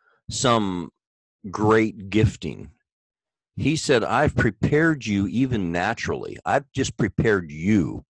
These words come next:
a person. I've prepared this son of mine for the last forty years,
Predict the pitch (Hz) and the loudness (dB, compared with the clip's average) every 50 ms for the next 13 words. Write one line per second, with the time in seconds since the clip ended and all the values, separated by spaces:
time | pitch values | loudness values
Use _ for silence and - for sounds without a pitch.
0 | _ _ - 104 113 - - - 131 127 120 - - - 67 55 - _ _ _ | _ _ -4 -4 -2 -2 0 0 2 2 0 -2 -4 -8 -8 -8 -12 _ _ _
1 | _ _ _ - - 113 131 - - - 117 - - 117 131 131 131 123 113 98 | _ _ _ -4 -2 -2 -2 0 0 -2 -2 0 -2 0 0 2 2 4 2 2
2 | 90 85 82 95 92 - - - - - 123 127 120 95 80 78 85 90 98 104 | 0 -2 -4 -4 -2 -2 -4 -4 -2 -2 -2 -2 -2 -4 -6 -6 -6 -4 -2 0
3 | 101 92 80 76 73 69 _ _ _ - - - 104 110 101 196 101 101 101 101 | 0 -2 -4 -6 -8 -12 _ _ _ -4 -2 0 0 2 2 2 2 2 2 0
4 | - - - - - 107 107 107 101 92 87 92 107 117 107 85 67 65 69 - | 0 -2 -2 0 0 2 2 2 0 -2 -4 -2 -2 0 0 -2 -2 -4 -6 -10